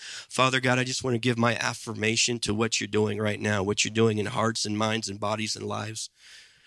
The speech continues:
Father God, continue that. Lord, give me utterance, and we want to cooperate with what the Spirit has for us this morning. In Jesus' name, give us ears to hear. In Jesus' name, amen.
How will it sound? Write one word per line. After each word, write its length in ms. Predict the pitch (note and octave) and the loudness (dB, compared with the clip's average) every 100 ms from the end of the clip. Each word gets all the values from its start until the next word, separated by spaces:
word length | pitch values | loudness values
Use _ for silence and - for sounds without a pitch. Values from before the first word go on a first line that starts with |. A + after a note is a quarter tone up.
| - _ _ | -20 _ _
Father 300 | - C3+ B2 | 2 2 4
God, 300 | B2+ B2 A#2 | 0 -2 -2
continue 520 | B2+ A2+ - C3 B2+ | -4 -2 -2 0 0
that. 320 | B2+ B2 B2 - _ - _ - | 0 -2 -2 -10 _ -20 _ 0
Lord, 200 | B2+ A#2+ | 0 2
give 200 | C3 B2 | -2 0
me 180 | C3 A#2+ | 0 2
utterance, 520 | B2+ C3 B2+ B2 - | 0 0 -2 -4 -4
and 60 | |
we 60 | A#2+ | -2
want 120 | A#2+ | -2
to 40 | G#2+ | -4
cooperate 640 | - A#2+ A#2 B2+ A#2 A2 | 0 0 0 0 0 -2
with 200 | A2 G#2 | -4 -4
what 160 | A2 - | -4 -4
the 80 | - | -6
Spirit 380 | - A2 G#2+ | -2 0 0
has 260 | A2+ G#2+ - | 0 -4 -4
for 200 | - G#2+ | -6 -6
us 120 | G#2 | -4
this 240 | - G#2 - | -4 -6 -6
morning. 340 | F2+ F2+ F2+ _ - - - - | -8 -10 -14 _ -20 -20 -20 -8
In 180 | G#2 G2+ | -4 -2
Jesus' 480 | F#2+ G2+ G2+ G2+ - | 0 0 0 -2 -2
name, 320 | F#2 F2+ F2+ - - | -2 -4 -8 -16 -6
give 160 | G2+ G2+ | -2 -2
us 200 | F#2 - - | -2 -6 -12
ears 300 | - A2 A2+ | 0 2 2
to 100 | - | -2
hear. 320 | A2+ F2 E2+ - _ - _ _ _ - | -4 -4 -6 -12 _ -20 _ _ _ -12
In 60 | - | -6
Jesus' 420 | G2 F#2+ F#2+ - | -4 -2 -4 -6
name, 280 | F2+ E2+ D#2+ G2+ | -10 -12 -16 -14
amen. 380 | F2+ F#2 F2 | -12 -12 -14